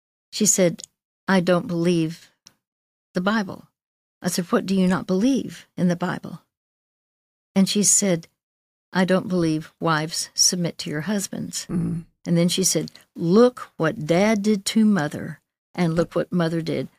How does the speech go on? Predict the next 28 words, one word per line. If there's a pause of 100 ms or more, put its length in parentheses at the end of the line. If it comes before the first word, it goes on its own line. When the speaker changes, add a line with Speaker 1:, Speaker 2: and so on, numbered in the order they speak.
(200)
Speaker 1:
All
she
did (180)
was
submit." (1300)
And
then
I
said, (2250)
"Well,
you
know
that (880)
there's
a
literary
law." (420)
I
said,
"Since
you're
an
author, (340)
you
know
there's
a
literary,